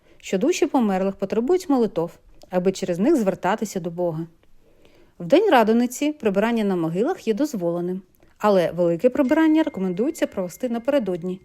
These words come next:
щоб не створювати незручностей для інших відвідувачів цвинтаря.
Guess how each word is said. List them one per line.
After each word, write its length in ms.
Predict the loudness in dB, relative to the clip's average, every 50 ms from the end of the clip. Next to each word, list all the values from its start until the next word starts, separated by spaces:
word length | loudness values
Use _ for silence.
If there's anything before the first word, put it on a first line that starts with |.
| _ _ _ _ _ _
щоб 200 | 0 0 2 2
не 100 | 2 -2
створювати 540 | -2 -4 -2 -2 0 0 0 -4 -2 -2 -2
незручностей 800 | -2 -2 -2 -4 -6 -6 -6 -6 -8 -8 -6 -6 -6 -6 -6 -10
для 140 | -6 -4 -4
інших 480 | -4 -4 -6 -6 -6 -6 -8 -10 -8 -10
відвідувачів 640 | -10 -8 -8 -8 -8 -6 -8 -8 -10 -8 -8 -8 -8 _ _ _ _
цвинтаря. 520 | -18 -10 -8 -6 -6 -6 -6 -6 -8 -8